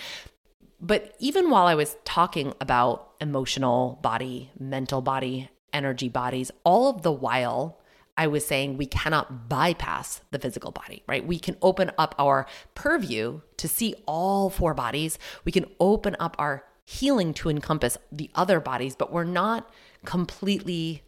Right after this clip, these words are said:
bypassing the physical body that we live in. And there are some camps that will say, "Well, it's all mindset, it's all emotion, it's all trauma, it's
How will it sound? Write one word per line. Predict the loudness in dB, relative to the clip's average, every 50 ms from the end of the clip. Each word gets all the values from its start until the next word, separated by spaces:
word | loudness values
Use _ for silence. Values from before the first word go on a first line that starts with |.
| _ _ -16
bypassing | -12 -6 -2 0 2 2 2 2 2 0 0 0 0 -4 -4 -4
the |
physical | -6 -6 0 0 0 2 2 0 0 2 4 6 6 6 4 4 0 0
body | 0 0 0 0 -2 -4
that | -4 -4 -4 -4 -4 -6
we | -6 -4 -6 -6 -8 -10
live | -8 -6 -6 -6
in. | -6 -10 -12 -14 -20 _ _ -20 -20 -20 -20 -20 -20 -10 0 4
And | 6 8
there | 8 6
are | 4 2
some | 0 0 0 0 0 0
camps | -2 -4 -6 -4 -6 -6 -6 -8 -10 -10 -8 -4
that | 0 2 2 4 2 2 -2 -6 -20 -20 -16 -6 -2
will | -2 -2
say, | 0 0 -2 0
"Well, | 0 0 0 0
it's | -2 -4 -6 -6
all | -2 0 0 0 0
mindset, | -2 -2 -4 -4 -4 -4 -4 -4 -6 -8 -8 -8 -6
it's | -6 -6 -6 -4 -4
all | 0 0 2 2 0 -2 -4
emotion, | -6 -6 -4 -2 -2 -2 -2 -4 -4 -6
it's | -6 -6 -8 -4
all | 0 2 2 2 2 0
trauma, | -2 -4 -2 0 0 -2 -4 -8 -6
it's | -6 -6 -6